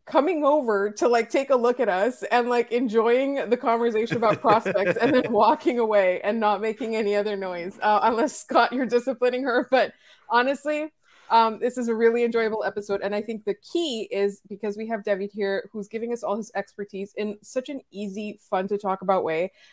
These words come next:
Speaker 1: And we wanted you guys all to get in on the action. So we asked for your prospect questions, and I just kept a list of them so that we can get into it. I think the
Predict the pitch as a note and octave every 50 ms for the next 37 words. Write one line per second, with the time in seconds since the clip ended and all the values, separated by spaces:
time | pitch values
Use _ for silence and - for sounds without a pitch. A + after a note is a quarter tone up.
0 | _ - - G#3+ G#3+ A#3+ A#3+ A#3+ A#3 A#3 A3+ A3 G3+ G#3 G#3+ G#3 A3 G#3+ G#3 G#3
1 | - G3 G3 G3 G3 G3 - - F#3 E3+ E3+ F3 F3+ F3+ F#3+ F#3 F3+ F#3 F3+ D#3
2 | D3+ D#3 - - - F#3+ G#3 - _ _ _ _ - - D4+ D#4+ E4+ E4 - B3+
3 | C#4 D4 F4 F#4 - - - - - - C4 C#4 C4+ C4 C4+ C4+ C4+ - - A#3+
4 | A#3 A3+ A#3 - A#3 G#3 G#3 _ _ - - - - - - - - - - G3
5 | - - - G3+ G3 G3 G3 G3 G3 - - F#3+ G3+ G3+ A3 G#3+ - - A3 G#3
6 | - G3+ F#3 F3+ G3+ G3+ - - A#3+ A3 C4+ C4+ C4+ C#4 C4+ - _ _ _ _
7 | - - A#3 G3+ A3 - G3+ G#3 G#3 G#3 A3 G3+ F#3+ F#3 E3 D#3+ D#3+ F3+ - -
8 | F3+ - - B3 - F4 G4 G4 - A4